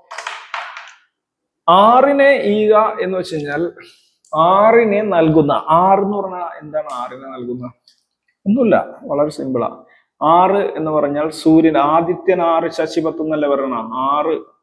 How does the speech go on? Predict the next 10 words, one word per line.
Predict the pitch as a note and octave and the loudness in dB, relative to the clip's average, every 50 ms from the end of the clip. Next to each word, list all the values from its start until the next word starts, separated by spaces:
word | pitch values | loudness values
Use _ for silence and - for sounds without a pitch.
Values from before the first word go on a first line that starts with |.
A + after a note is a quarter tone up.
| _ _ _ _ _ _ _ _ _ _ _ _ _ _ _ _ _ _ _ | _ _ _ _ _ _ _ _ _ _ _ _ _ _ _ _ _ _ _
സൂര്യന്റെ | _ - - - F3+ F3 F3 F#3+ G3+ G#3 G#3+ G#3 F#3+ F3+ F#3 F#3+ F#3 F#3 - - - - - - - | _ -12 0 4 6 6 8 8 8 6 6 4 2 4 4 2 2 2 -4 -12 -16 -18 -20 -14 -2
ദശാവർഷമാണ് | C#3 D3 C#3+ - - D#3 D3 D3 C#3+ C#3 - - D3 C#3 C#3+ | -2 -2 -2 0 -2 -2 -2 -2 -4 -4 -6 -8 -6 -4 -4
ആറ്. | C3+ B2+ A#2+ B2 B2 | -4 -4 -4 -4 -4
അപ്പൊ | B2 B2 - D#3+ | -6 -2 0 0
ആറിനെ | - - D#3 D#3+ E3+ F#3 G3 G3+ G#3+ A3+ A#3 A#3 | 2 4 4 4 4 6 4 4 4 4 2 2
ഈയുന്നവൻ, | A3+ A3 G#3+ G#3 G3+ G#3 G3+ G3+ F3+ D3 C3 - | 2 4 4 2 2 2 0 0 0 -2 -6 -10
ആറ് | C#3 D3 D3+ D#3+ E3+ | -10 -4 -4 -2 0
വർഷത്തെ | F3 E3+ E3 - - D#3 - E3+ F3+ F3+ F3+ _ - - _ _ - | 0 -2 -2 -4 -8 -14 -6 -6 -6 -6 -6 _ -20 -20 _ _ 0
നൽകുന്നവൻ | D#3 D#3+ D#3+ D#3+ E3+ F3 E3+ F3 F3 F3 F3 | 2 2 2 4 2 2 0 0 -2 -2 0
ആരാണ്? | F3 E3+ E3+ E3+ E3+ F3+ G#3 A3+ | 2 2 2 2 2 0 -2 -8